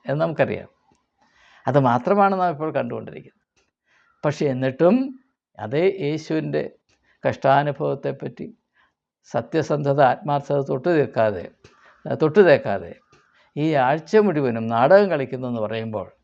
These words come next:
അത് യേശുവിനോട് കാണിക്കാവുന്ന ഏറ്റവും വലിയ അപമാനമാണ് എന്നല്ലാതെ ഞാൻ എന്ത്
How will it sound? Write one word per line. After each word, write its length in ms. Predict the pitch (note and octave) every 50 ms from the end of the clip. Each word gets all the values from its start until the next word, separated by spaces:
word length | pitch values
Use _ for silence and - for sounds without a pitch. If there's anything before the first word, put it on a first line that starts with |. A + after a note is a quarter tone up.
| _ _ _ _ _ _ _ -
അത് 140 | B2 B2 C#3
യേശുവിനോട് 580 | C#3+ D3+ D#3+ D#3+ - E3+ E3 D3+ D#3 D3+ D3
കാണിക്കാവുന്ന 720 | C#3+ C#3 C3+ C#3+ D3 D#3 D3 - - D3+ D3 C#3 C3+ B2+ B2 C3+
ഏറ്റവും 640 | C#3+ D3 D3+ D#3 D#3 D3+ - - - D#3 D#3 D3+ D3 C#3
വലിയ 220 | C#3 C#3 C3+ C3+
അപമാനമാണ് 880 | A#2 A2+ A2+ B2 D3+ D#3+ F3 F#3 F#3 F#3+ F#3 E3+ D3+ C3+ B2 B2 C3 - - -
എന്നല്ലാതെ 460 | C#3 C#3+ D3 C#3 C3+ C3 C3+ C3+ C3
ഞാൻ 160 | C3 B2+ A#2+
എന്ത് 200 | A#2+ A#2+ B2 B2+